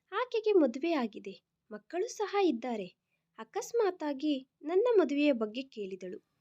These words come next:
ನಾನು ಆಕೆಗೆ ಎಲ್ಲ ವಿಷಯಗಳನ್ನು ಹೇಳಿದೆ. ಆಕೆಯ ಮಾತುಗಳಲ್ಲಿ, "ನನಗೆ ಒಬ್ಬ ಅಣ್ಣ ಇದ್ದಾನೆ. ಆತನ ವಯಸ್ಸು ನಲವತ್ತು ವರ್ಷಗಳು. ಆತನಿಗೆ ಇಷ್ಟಕ್ಕೂ ಮೊದಲೇ ಮದುವೆಯಾಗಿದೆ.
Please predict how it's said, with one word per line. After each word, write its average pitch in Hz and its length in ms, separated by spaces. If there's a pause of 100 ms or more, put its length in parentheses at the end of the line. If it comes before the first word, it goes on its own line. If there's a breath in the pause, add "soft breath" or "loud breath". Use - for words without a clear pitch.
(120)
ನಾನು 466 420
ಆಕೆಗೆ 339 340
ಎಲ್ಲ 269 240 (100)
ವಿಷಯಗಳನ್ನು 240 640
ಹೇಳಿದೆ. 185 500 (540)
ಆಕೆಯ 381 440
ಮಾತುಗಳಲ್ಲಿ, 233 880 (340)
"ನನಗೆ 349 300
ಒಬ್ಬ 269 320 (100)
ಅಣ್ಣ 226 240 (100)
ಇದ್ದಾನೆ. 196 540 (580)
ಆತನ 359 400
ವಯಸ್ಸು 285 360
ನಲವತ್ತು 240 520
ವರ್ಷಗಳು. 196 580 (380)
ಆತನಿಗೆ 339 500
ಇಷ್ಟಕ್ಕೂ - 600
ಮೊದಲೇ 254 360
ಮದುವೆಯಾಗಿದೆ. 208 920